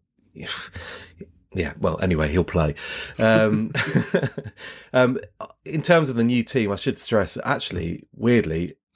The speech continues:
this weekend, I, I imagine that it would be Marc Guéhi will be the only one of the new players that's, that, that plays, that features. The others will be absent, injured, um, or con-, in Conor Gallagher's case, obviously ineligible against his parent club.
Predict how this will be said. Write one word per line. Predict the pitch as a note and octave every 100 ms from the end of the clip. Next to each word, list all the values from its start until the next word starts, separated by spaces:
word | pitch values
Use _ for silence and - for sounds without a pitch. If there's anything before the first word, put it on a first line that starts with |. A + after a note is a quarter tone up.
| _ _ _ _
this | A#2 A2
weekend, | A2 G2+ G#2 F#2 F2
I, | G2 - G#2 G2+
I | G2+
imagine | G2+ A2+ A#2 E2+
that | F2
it | D#2+
would | F2
be | F#2+
Marc | G2+ F2
Guéhi | G2+ F#2+
will | F2+
be | F#2
the | F#2+
only | - G#2 G2
one | F#2 F#2
of |
the | E2+
new | F#2 F#2
players | - G2 F#2 E2+ - - _ -
that's, | G2 - -
that, | A2 - _
that | G2+ -
plays, | G#2 G2 D2+ -
that | B1 -
features. | G2+ - E2 D2+ - - - - - _ _
The | G#2
others | G2+ F#2+ -
will | G2 F2+
be | F2+ F2 E2+ _
absent, | F#2 F#2 - -
injured, | F#2+ F#2+ E2+ E2+ - -
um, | F2+ F2 F2 -
or | F#2 E2+
con-, | - F#2+ F#2+
in | F2
Conor | G2 F2
Gallagher's | F#2 F2+ F2 - - _
case, | - F#2+ E2+
obviously | G2 F2 F#2 F2+
ineligible | G2 G2 F2+ E2 D#2+
against | E2 D#2 -
his | E2
parent | F2 E2 D#2+
club. | G#2+ F2+